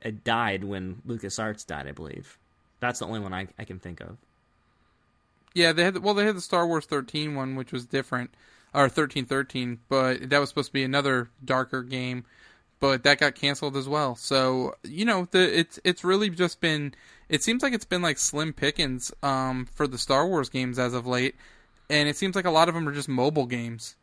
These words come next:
Speaker 2: or,
Speaker 1: Yeah.
Speaker 2: you know what I'm saying, like, little app games.
Speaker 1: I think
Speaker 2: So
Speaker 1: the new Star Wars Battlefront coming out this, it's this year, right? I mean, that's the biggest one that
Speaker 2: Yeah,
Speaker 1: they put out
Speaker 2: November
Speaker 1: in a while.
Speaker 2: seventeenth.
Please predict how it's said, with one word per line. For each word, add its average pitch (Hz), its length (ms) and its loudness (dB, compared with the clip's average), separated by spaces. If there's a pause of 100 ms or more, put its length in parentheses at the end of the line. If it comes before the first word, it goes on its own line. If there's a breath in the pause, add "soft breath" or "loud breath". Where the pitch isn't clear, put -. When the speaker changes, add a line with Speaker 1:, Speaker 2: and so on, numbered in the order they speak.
(160)
Speaker 2:
or, 131 300 0
Speaker 1:
Yeah. 160 140 4
Speaker 2:
you 185 60 6
know 175 80 4
what 165 60 2
I'm 156 40 -4
saying, 165 220 2
like, 147 100 -2
little 147 220 0
app 135 300 -2
games. 120 440 -6 (280)
Speaker 1:
I 156 80 0
think 196 240 0
Speaker 2:
So 143 80 4
Speaker 1:
the 135 180 4
new 143 100 2
Star 135 320 0
Wars 123 200 0
Battlefront 120 720 -4
coming 117 260 -6
out 107 220 -6
this, 110 220 -6
it's - 200 -6
this - 240 -4
year, 95 160 -4
right? 107 280 -2 (120)
I - 60 -4
mean, 104 280 -2
that's 131 460 0 (720)
the 135 240 0
biggest 127 480 0
one 131 240 -2
that 160 60 6
Speaker 2:
Yeah, 160 80 8
Speaker 1:
they 110 100 0
put 110 200 -8
out 107 40 4
Speaker 2:
November 160 300 4
Speaker 1:
in 156 60 2
a - 40 2
while. - 0 -
Speaker 2:
seventeenth. 160 460 0